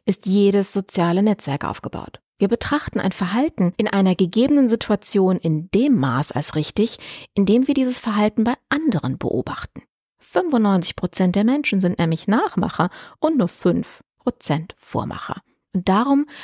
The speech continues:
lassen sich Menschen von Handlungen anderer mehr überzeugen als von jedem anderen Argument. Und deswegen solltest du mit Bewertungsportalen arbeiten. Für deinen Podcast, für deine Lead Magnets, für ein Webinar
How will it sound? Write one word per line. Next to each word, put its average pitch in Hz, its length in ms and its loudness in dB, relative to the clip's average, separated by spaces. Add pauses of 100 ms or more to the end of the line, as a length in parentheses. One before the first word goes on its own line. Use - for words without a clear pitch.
(180)
lassen 202 320 0
sich 202 180 -2
Menschen 175 340 0
von 175 380 -4
Handlungen 196 600 2 (320)
anderer 185 340 2
mehr 170 460 4
überzeugen 220 720 2 (320)
als 240 260 0
von 247 160 4
jedem 185 300 2
anderen 165 400 0
Argument. - 840 -2 (480)
Und 160 140 -2 (100)
deswegen 147 640 0 (180)
solltest 175 560 0
du 160 60 2
mit 190 160 2
Bewertungsportalen 139 1000 -2
arbeiten. - 540 -8 (360)
Für - 120 0
deinen 139 220 -4
Podcast, 175 640 0
für 156 120 -4
deine 143 180 -2
Lead 170 300 -4
Magnets, 175 460 2 (240)
für - 160 -4
ein 156 260 -4
Webinar 214 580 4